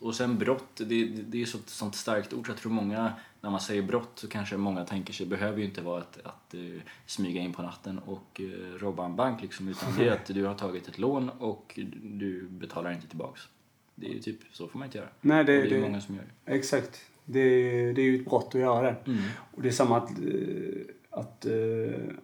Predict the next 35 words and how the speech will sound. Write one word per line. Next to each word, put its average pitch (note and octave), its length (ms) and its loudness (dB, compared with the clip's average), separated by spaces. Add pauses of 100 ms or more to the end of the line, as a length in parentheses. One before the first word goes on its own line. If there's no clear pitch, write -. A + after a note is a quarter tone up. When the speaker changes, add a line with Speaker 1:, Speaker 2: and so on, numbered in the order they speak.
(260)
Speaker 2:
ja, - 300 4 (380)
stjäla A2 640 4
eller A2 140 -4
om G#2+ 380 -2
man, G#2+ 340 -2
eh, G#2+ 40 -6 (880)
lånar A#2 280 4
pengar A2+ 280 2
av A2 60 2
folk. - 540 -2 (160)
Ja, C3 320 4
det A#2 220 -2
är A2+ 40 -4
som A#2 140 -6
du A2+ 60 -2
sa, A2 300 -2 (300)
det A#2+ 140 -6
behöver A2+ 260 -2
inte A2 120 -4
bara A2+ 160 2
via A2 200 0
en A2 120 0
bank, A#2 280 4
utan A2+ 220 -4
det A2 60 -4
kan A2 160 -4
vara A2 100 0
en G2+ 60 2
Speaker 1:
Mm. G2 120 -2
Speaker 2:
ba-, A#2 160 0 (560)
vän A#2+ 520 2 (220)
eller A2 140 0
Speaker 1:
Mm. G2 100 2
Speaker 2:
familj. B2 340 4 (300)
Speaker 1:
Mm. G2+ 140 -6